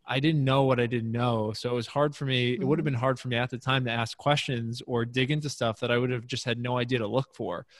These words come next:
Speaker 1: So it makes me think, like, m-, I'm, I'm beating myself up, but maybe at the time I really was doing the most I could with the information I had.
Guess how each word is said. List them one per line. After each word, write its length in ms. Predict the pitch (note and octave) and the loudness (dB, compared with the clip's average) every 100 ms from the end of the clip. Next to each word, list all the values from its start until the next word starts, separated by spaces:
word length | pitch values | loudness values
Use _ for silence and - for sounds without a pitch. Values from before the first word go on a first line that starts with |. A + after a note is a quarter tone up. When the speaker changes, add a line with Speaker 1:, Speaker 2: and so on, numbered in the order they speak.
| - | -10
Speaker 1:
So 180 | - D3 | 0 2
it 60 | D3 | 2
makes 200 | F#3 - | 0 -2
me 100 | D#3 | -4
think, 260 | D#3+ D3 | -4 -2
like, 240 | B2+ A2+ - _ _ _ _ _ - - - C#3+ | 0 -2 -4 _ _ _ _ _ -20 -20 -14 -8
m-, 80 | F#3 | -4
I'm, 220 | E3 D#3 D3 | -2 -2 -2
I'm 240 | C#3 C3+ | -2 -2
beating 280 | B2 D#3 D#3 | 0 0 0
myself 440 | C3 - B2 A2+ | -2 0 -2 0
up, 220 | D3+ D3 | 0 0
but 160 | B2+ B2 | -2 -4
maybe 220 | D3+ G3+ | -4 -2
at 80 | A3 | -2
the 80 | D3 | -2
time 320 | - E3 D#3 | -2 0 0
I 60 | A2+ | 0
really 260 | B2 C#3 | 0 2
was 280 | A#2+ B2+ B2+ | 4 2 2
doing 360 | B2+ C3 B2+ A#2+ | -2 -2 -2 -2
the 60 | |
most 260 | A#2 A#2 - | -4 -4 -2
I 80 | A2+ | -4
could 240 | - C#3 | 0 0
with 120 | A2+ - | 0 -2
the 80 | |
information 460 | B2+ B2 B2 A2+ - | -4 -2 -2 -2 -4
I 80 | G#2+ | -4
had. 380 | A2+ B2+ G#2 | -2 0 0